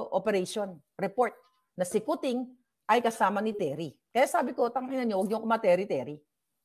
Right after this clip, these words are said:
Are you chuk-chucking my husband?" <laughs> Ah, Lisa, "Oh, are you chuk-chucking?"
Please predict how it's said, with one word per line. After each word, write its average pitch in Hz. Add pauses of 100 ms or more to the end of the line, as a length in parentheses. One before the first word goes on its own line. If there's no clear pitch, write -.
(520)
Are 247
you 302
chuk-chucking 233
my 233
husband?" 226 (160)
<laughs> -
Ah, 208
Lisa, 247
"Oh, 269
are 285
you 359
chuk-chucking?" 254